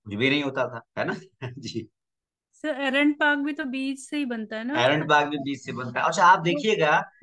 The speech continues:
Speaker 2: वृक्ष
Speaker 1: जितने
Speaker 2: होता है,
Speaker 1: भी
Speaker 2: सर, दूध के साथ जो चीरपाक होता है एरंड का, वो वृक्ष योग में आता है।
Speaker 1: जितने भी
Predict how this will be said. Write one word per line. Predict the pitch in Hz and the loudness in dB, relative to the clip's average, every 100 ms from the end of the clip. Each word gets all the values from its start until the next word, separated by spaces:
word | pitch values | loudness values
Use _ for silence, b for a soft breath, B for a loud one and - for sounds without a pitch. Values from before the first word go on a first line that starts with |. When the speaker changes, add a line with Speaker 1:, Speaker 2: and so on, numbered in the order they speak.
| 269 | -6
Speaker 2:
वृक्ष | 359 | -4
Speaker 1:
जितने | - 349 311 | -2 2 2
Speaker 2:
होता | 226 | 4
है, | 233 | 4
Speaker 1:
भी | 180 | 4
Speaker 2:
सर, | |
दूध | 262 - 277 294 | 2 0 0 -2
के | 302 | -4
साथ | 285 254 | -2 -2
जो | 240 277 | -2 -8
चीरपाक | 269 269 254 262 262 | -6 -6 -4 -2 -2
होता | 262 233 | -4 -4
है | 247 | -2
एरंड | 240 240 | -2 -4
का, | 302 | -6
वो | 320 285 | -6 -6
वृक्ष | 226 277 - 277 | -6 -6 -6 -6
योग | 262 240 214 | -4 -4 -6
में | 233 226 | -8 -6
आता | 202 190 | -8 -8
है। | 190 202 - b b _ _ - | -10 -12 -18 b b _ _ -10
Speaker 1:
जितने | 156 190 240 | -6 0 0
भी | 214 | 2